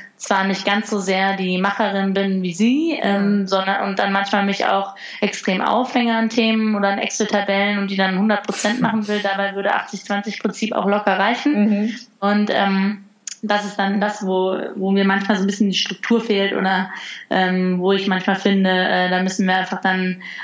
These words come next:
Speaker 1: auch konsequent unsere To-Dos abhaken und nicht anfangen und dann irgendwie im Sande verlaufen lassen.
Speaker 2: Ja.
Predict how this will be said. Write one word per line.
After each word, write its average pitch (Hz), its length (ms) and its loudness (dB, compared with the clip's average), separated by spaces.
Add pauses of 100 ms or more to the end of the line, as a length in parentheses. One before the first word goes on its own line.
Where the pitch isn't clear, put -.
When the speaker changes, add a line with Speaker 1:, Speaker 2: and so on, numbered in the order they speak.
Speaker 1:
auch - 200 0
konsequent 190 640 0
unsere 185 420 2
To-Dos 190 340 0
abhaken 185 580 0
und 180 140 -4
nicht 180 200 -2
anfangen 190 420 0
und 185 140 0
dann 185 240 -2
irgendwie 185 220 0
im 180 60 0
Sande 185 220 2
verlaufen 180 460 0
lassen. 196 420 2
Speaker 2:
Ja. 196 80 -2